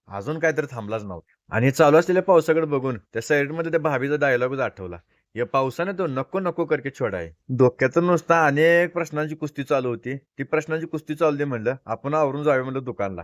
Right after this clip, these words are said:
असा पहिल्यांदा रेनकोट चढवला आणि मग डोक्याला पण थंड लागू नये, पाऊस लागू नये म्हणून घातली कोळ्याची टोपी.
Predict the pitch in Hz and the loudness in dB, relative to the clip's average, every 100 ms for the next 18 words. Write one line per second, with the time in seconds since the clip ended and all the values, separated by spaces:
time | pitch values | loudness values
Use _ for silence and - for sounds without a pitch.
0 | - 110 151 151 170 170 175 165 143 151 | -4 2 2 6 4 4 4 2 2 2
1 | 147 123 113 131 _ 110 123 127 135 127 | 2 2 0 -4 _ -8 -4 0 0 2
2 | 143 180 175 160 156 165 151 156 160 139 | -2 -2 -4 -4 0 0 0 -2 -2 -2
3 | 147 151 139 143 139 135 131 131 131 127 | 0 0 0 -2 -6 -6 -6 -6 0 0
4 | 104 113 123 - | 0 -4 -8 -8